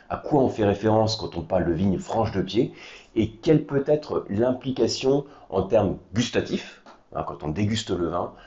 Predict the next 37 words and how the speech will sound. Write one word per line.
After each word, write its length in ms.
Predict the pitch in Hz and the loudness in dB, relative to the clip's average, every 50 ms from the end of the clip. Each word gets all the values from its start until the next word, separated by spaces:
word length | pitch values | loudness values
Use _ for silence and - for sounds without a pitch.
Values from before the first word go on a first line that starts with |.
| - - - - - - - | -20 -20 -20 -20 -20 -8 -2
euh, 140 | 92 87 80 80 | 0 0 0 0
si 640 | 80 - - - - - 101 95 87 87 82 85 78 | -2 -4 -4 -4 -2 0 0 0 0 2 2 2 2
on 160 | 82 87 87 | 2 2 2
a 200 | 85 82 - - - | 2 0 0 -2 -2
une 140 | - 92 87 | 2 2 4
vigne 180 | 78 101 104 | 4 4 2
qui 100 | 92 - | 2 0
est 20 | 80 | -4
franche 320 | - - - 101 101 - | -4 -2 0 0 0 2
de 80 | 98 87 | 0 0
pied 320 | - - 117 123 127 - - | 0 2 2 2 2 0 0
versus 760 | 85 98 95 - - - 120 127 139 - - - - - - - | 0 2 2 2 2 0 2 2 2 0 -2 -10 -14 -8 -4 0
une 160 | 95 90 87 | 2 2 4
vigne 320 | 82 95 107 107 90 - - - - 76 | 4 4 4 4 4 2 -2 -8 -10 -6
greffée. 460 | - 82 80 - - - - - - _ _ _ _ - _ - | -2 0 0 0 0 -2 -6 -8 -8 _ _ _ _ -20 _ 2
Comme 200 | - 247 214 208 | 6 6 6 6
toujours 400 | - 220 208 185 220 220 202 175 | 6 6 6 8 8 8 8 10
dans 80 | 156 151 | 8 8
les 160 | 151 143 151 | 8 8 6
explications, 680 | 156 - - 165 156 170 160 160 - 175 170 165 151 120 | 4 2 2 2 6 6 6 6 6 6 8 8 8 8
je 80 | 113 | 6
vais 80 | 117 107 | 6 6
vous 60 | 117 | 8
montrer 300 | 120 123 120 120 147 135 | 8 6 6 6 4 4
quelques 260 | - 120 95 - 120 | 4 4 4 4 4
schémas, 580 | 113 110 - 143 131 131 131 131 131 127 113 101 92 | 4 4 6 8 8 10 10 10 8 8 8 6 6
jolis 500 | 90 110 147 151 147 151 151 139 131 131 | 6 8 8 8 8 8 6 6 6 4
schémas 380 | 131 - - 135 131 135 131 | 4 4 6 6 6 6 6
faits 280 | 131 - - 117 107 - | 4 4 4 4 6 8
à 60 | 110 | 8
la 140 | 107 104 104 | 8 8 8
main 200 | 117 117 120 113 98 | 8 8 8 8 6
avant 260 | 85 82 87 92 92 | 4 4 4 4 4
de 240 | 87 82 82 80 78 | 6 6 4 4 2
faire 180 | 80 101 101 | 2 0 2
cette 200 | - - 120 120 | 4 4 4 4
vidéo. 480 | 101 107 107 110 110 107 120 139 170 | 4 4 6 6 8 8 8 8 6